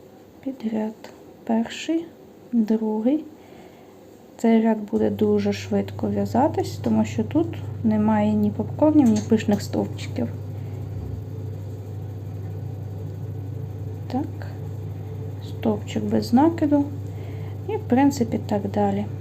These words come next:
Дуже легкий ряд. Повітряна петля. Тільки слідкуйте, щоб ось тут не сильно витягувались робочі нитки. Легких петельок і зустрінемося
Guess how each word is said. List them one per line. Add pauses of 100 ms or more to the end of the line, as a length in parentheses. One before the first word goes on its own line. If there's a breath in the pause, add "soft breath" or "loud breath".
(1200)
Дуже
легкий
ряд. (1600)
Повітряна
петля. (640 loud breath)
Тільки
слідкуйте,
щоб
ось
тут (840)
не
сильно
витягувались (840)
робочі
нитки. (1700 loud breath)
Легких
петельок
і
зустрінемося